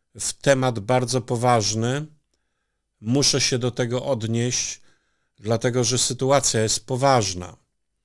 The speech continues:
E, jeśli chodzi o to, co mówiłem wczoraj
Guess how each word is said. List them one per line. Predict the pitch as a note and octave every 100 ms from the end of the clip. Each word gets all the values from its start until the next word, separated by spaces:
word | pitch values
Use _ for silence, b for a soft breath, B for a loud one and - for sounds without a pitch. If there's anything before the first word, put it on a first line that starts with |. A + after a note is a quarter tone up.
| _ b b b b b
E, | - G#2+ G#2 G2+ G#2
jeśli | G#2+ A#2+ - C#3
chodzi | - D#3 C#3 C3+ -
o | C#3+ C#3+
to, | C#3+ - F#2+ F2 - _
co | - C3+
mówiłem | C#3 C3 C3+ C3 B2
wczoraj | - - E3+ D#3 G2+ E2+